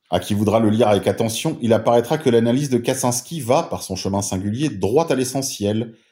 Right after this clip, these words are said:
et atteint ce qui est bien le centre du système universel de la dépossession,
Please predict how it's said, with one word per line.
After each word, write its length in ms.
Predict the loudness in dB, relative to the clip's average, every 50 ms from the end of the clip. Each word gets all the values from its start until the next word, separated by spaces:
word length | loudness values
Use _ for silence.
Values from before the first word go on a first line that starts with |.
| _ _ _ _ _ 2
et 120 | 2 2
atteint 220 | 4 4 2 0
ce 120 | 0 0 -4
qui 180 | -4 -4 -4
est 60 | -4 -2
bien 160 | 0 0 2
le 100 | 2 0
centre 340 | 0 0 -2 -2 -2 -2 -4
du 100 | -4 -6
système 340 | -6 -4 -2 0 0 0 0
universel 460 | -2 0 2 0 0 0 -2 -2 0
de 60 | 2
la 100 | 2 2
dépossession, 760 | 2 2 0 0 -2 -4 -4 -4 -6 -6 -6 -6 -8 -8